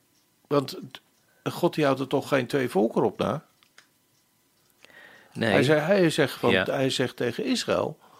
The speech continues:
Speaker 2: Ja.
Speaker 1: zegt hij van, "U bent mijn uitverkoren volk."
Speaker 2: Ja. Ja,
Speaker 1: En
Speaker 2: maar
Speaker 1: dat,
Speaker 2: nogmaals
Speaker 1: volgens mij lezen, lezen we nergens dat, dat Nederland dat zou zijn of zo, ook.
Speaker 2: Nee, klopt, klopt. En
Speaker 1: Ja.
Speaker 2: nogmaals, nogmaals, ehm,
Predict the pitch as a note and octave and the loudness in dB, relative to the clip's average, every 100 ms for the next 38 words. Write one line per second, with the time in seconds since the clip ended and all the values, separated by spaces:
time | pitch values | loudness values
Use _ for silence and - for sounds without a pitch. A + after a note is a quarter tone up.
0 | - - - - - - F#2+ D#3+ - D#3+ | -20 -20 -20 -20 -20 -8 -2 0 0 0
1 | D3 C#3+ D3+ C#3 E3 - - F#3+ E3 B2+ | 0 0 -2 -2 -6 -10 -6 -2 0 0
2 | B2+ B2 B2 - - F3 F3+ - D4+ D#3+ | -2 -2 -4 -8 -6 -4 -4 -2 0 0
3 | - - - _ _ _ _ _ - D3 | -2 -4 -8 _ _ _ _ _ -4 -2
4 | D3 A2 A2 G#2+ F#3 D#3+ G3 F3 D3+ C3+ | 0 2 4 4 4 4 4 4 2 2
5 | D#3+ - D3 C#3+ C#3 D#3+ F3+ D#3 C3 - | -2 -4 0 0 0 0 2 2 -2 -4
6 | C3+ - F#3+ D3 E3 A3+ G#3 F#3 D#3+ D3 | -6 -8 -4 -2 0 0 2 2 2 0
7 | B2 - C3+ B2 A#2+ A2+ G#2 G#2 - - | -2 -2 -2 -2 0 0 -2 -6 -8 -6
8 | - - - - B2 G#2+ G2 F2 F#2+ - | -6 -8 -10 0 0 2 0 -2 -4 -6
9 | F2 E2 - _ _ - - E2 - - | -4 -4 -6 _ _ -14 -8 -8 -10 -20
10 | - - - - F#2+ G2 D#3 B2 G#2+ - | -20 -20 -20 -10 2 4 6 4 0 0
11 | G#2 F#2+ G2+ - - _ _ - F#2+ F#2+ | 2 4 2 0 -10 _ _ -2 0 0
12 | F#2 | -2